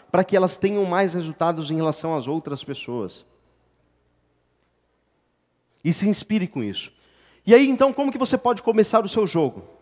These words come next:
Uma coisa que eu digo pra vocês, uma boa dica, tá? Um, você pode, sim, se conectar com esses hubs de contatos que eu falei pra vocês. Mapeie hubs de contatos, tá? Acabei de falar, Luciano hoje é um hub de contato. Tem contato comigo, tem meu celular, meu contato.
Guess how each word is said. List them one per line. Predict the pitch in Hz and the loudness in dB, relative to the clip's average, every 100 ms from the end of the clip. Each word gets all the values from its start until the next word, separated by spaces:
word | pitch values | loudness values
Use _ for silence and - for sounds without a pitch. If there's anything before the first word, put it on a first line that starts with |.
| _ _ _ _ _ - | _ _ _ _ _ 2
Uma | 233 | 4
coisa | 233 262 220 | 6 4 4
que | 240 | 0
eu | |
digo | 185 185 214 | 0 -2 0
pra | 220 | 0
vocês, | 214 208 - 175 151 | 2 2 4 4 4
uma | 147 175 | 0 2
boa | 185 214 | 4 2
dica, | 156 180 156 | 2 -2 -2
tá? | 135 160 185 - - - _ _ | 0 0 0 -10 -20 -20 _ _
Um, | 247 233 139 - - _ _ _ _ | 2 4 2 -6 -20 _ _ _ _
você | 170 185 - | -2 2 2
pode, | 196 214 143 110 - - | 6 4 4 -6 -14 -16
sim, | - - 226 285 | -12 2 4 4
se | - 240 | 0 -2
conectar | 226 202 208 196 | 0 2 2 0
com | 196 | 0
esses | 196 180 | -2 -2
hubs | 156 165 156 | -2 -2 -4
de | |
contatos | 151 160 147 135 - | -6 -4 0 0 -2
que | - | -12
eu | |
falei | - 131 | -6 -6
pra | 120 | -4
vocês. | 123 - 127 151 - - - | -8 -4 -4 -4 -10 -20 -2
Mapeie | 170 175 - 269 196 | 0 2 2 2 2
hubs | 180 156 135 | 2 2 -4
de | 131 | -6
contatos, | 131 123 123 - - - _ _ | -4 0 0 -2 -12 -20 _ _
tá? | 117 151 - - - _ | 0 0 -2 -20 -20 _
Acabei | 175 185 | 0 0
de | - | 4
falar, | 247 196 | 6 6
Luciano | 135 170 - 185 226 160 | 4 -2 2 4 4 4
hoje | 196 175 | 2 2
é | |
um | 160 | 2
hub | 170 143 | 2 2
de | 143 | -2
contato. | 208 226 226 190 | -4 2 2 2
Tem | 160 | -2
contato | 147 160 165 - | -4 -2 -2 -2
comigo, | 240 226 160 | -2 -2 -2
tem | 139 | -2
meu | 143 | -2
celular, | 147 185 180 170 | -2 0 4 4
meu | 143 131 | 2 -4
contato. | 151 165 156 | -2 2 2